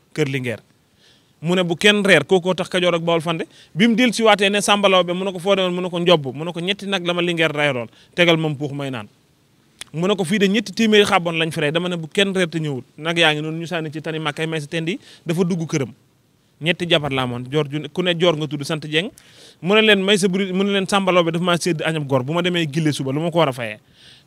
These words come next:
Ñu dugg, gisee, génn, ne ko, "Boo demee dellusiwaat di ko nettali, mënatoo ñu ko jëkkër." Mooy leen, "Lee taxoon ngeen bokk benn baay, ma jël leen, dugg leen ci néeg bi firi ko, bu ma demee du ma dellu si." Loolaay ngor,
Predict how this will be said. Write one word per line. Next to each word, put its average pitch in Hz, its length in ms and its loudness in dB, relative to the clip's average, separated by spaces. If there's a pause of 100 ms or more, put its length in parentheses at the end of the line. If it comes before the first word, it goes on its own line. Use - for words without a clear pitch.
Ñu 180 100 4
dugg, 185 260 2
gisee, 185 220 4
génn, 175 320 8
ne 170 80 -2
ko, 170 100 -4
"Boo 180 200 0
demee 190 260 0
dellusiwaat 185 420 2
di 165 60 -8
ko 170 80 -4
nettali, 160 300 -4
mënatoo 190 320 2
ñu 190 80 -2
ko 190 180 -6
jëkkër." 185 240 -4 (680)
Mooy 170 180 2
leen, 160 200 2
"Lee 170 140 2
taxoon 156 240 -4
ngeen 151 180 -2
bokk 147 180 -2
benn 151 200 -2
baay, 147 160 0
ma 147 100 -4
jël 147 160 -2
leen, 143 180 -8
dugg 185 180 2
leen 190 160 8
ci 160 60 -6
néeg 180 160 0
bi 175 80 -4
firi 165 180 -2
ko, 147 60 -4
bu 156 100 -8
ma 175 100 -4
demee 170 200 -4
du 160 80 -4
ma 170 80 -2
dellu 156 180 0
si." - 100 -12 (300)
Loolaay 160 340 4
ngor, 131 260 -8